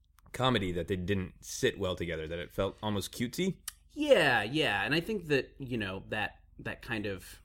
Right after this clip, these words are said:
Speaker 2: and yeah, and they had those sneery vocals. And so I think when I tell people that I like NoFX, I worry that they,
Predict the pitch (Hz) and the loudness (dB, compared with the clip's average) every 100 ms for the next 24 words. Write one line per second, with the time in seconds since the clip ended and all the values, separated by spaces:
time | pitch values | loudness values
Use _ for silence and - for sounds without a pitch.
0 | - - - - 202 185 113 110 120 156 | -20 -20 -6 2 6 6 4 0 0 2
1 | 147 127 120 113 104 - - - - 147 | 2 2 0 0 -2 -8 -16 -14 -4 2
2 | 123 113 120 113 104 104 120 160 170 220 | 2 2 0 -4 -4 -6 -2 0 2 4
3 | 180 156 151 135 139 117 113 110 107 107 | 4 4 2 0 0 -2 -2 -2 0 -2
4 | 107 107 98 110 98 - 113 110 131 135 | -4 -8 -6 -6 -8 -6 -8 -2 4 6
5 | 123 123 113 107 107 110 104 98 | 6 4 0 -6 -2 -2 -2 -4